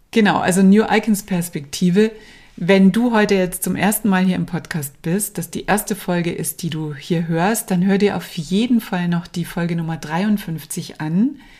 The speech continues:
Erfahrung als Superkraft, das verlinke ich auch noch. Da erkläre ich ein bisschen ausführlicher, was ich damit meine, mit dieser New Icons Energie. Und das ist auch die Grundlage für diesen Punkt.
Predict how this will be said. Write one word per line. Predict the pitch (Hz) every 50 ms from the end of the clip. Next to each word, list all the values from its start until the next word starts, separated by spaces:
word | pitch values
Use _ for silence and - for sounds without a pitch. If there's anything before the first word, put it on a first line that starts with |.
| - - - _ _ _ _ -
Erfahrung | 175 175 - - - 190 185 196 214 208 214 202 196
als | - 170 170 165 - - -
Superkraft, | 214 196 196 185 170 170 - - 151 139 139 -
das | 180 165 -
verlinke | - - 175 170 185 190 190
ich | - - - -
auch | 165 160
noch. | 160 165 165
Da | - -
erkläre | - - 160 - - 202 196 202
ich | 202 202
ein | 196
bisschen | 185 185 175 185 175 175 170 170 - - - - - - - - - - -
ausführlicher, | 202 214 233 226 - - - 208 202 190 196 190 - 185 170
was | 170 175 175
ich | 185 175 -
damit | - 175 170 170 170 - -
meine, | 160 160 165 185 208 214 190
mit | 170 170 - -
dieser | 165 139 165 160
New | 160 160 165 170 175 180 165 - - -
Icons | 175 180 185 - - 170 170 -
Energie. | - 170 165 160 151 139 156 160 180 226 262 - - - - - - - - - - - -
Und | - 190 196
das | 202 196
ist | 214 196 -
auch | - 202 196
die | - 196 185
Grundlage | - - 202 220 277 269 240 214 208 202 208 202
für | 196 - 202 180
diesen | 180 190 214 196 214 214 208
Punkt. | - - 214 180 151 - - - - -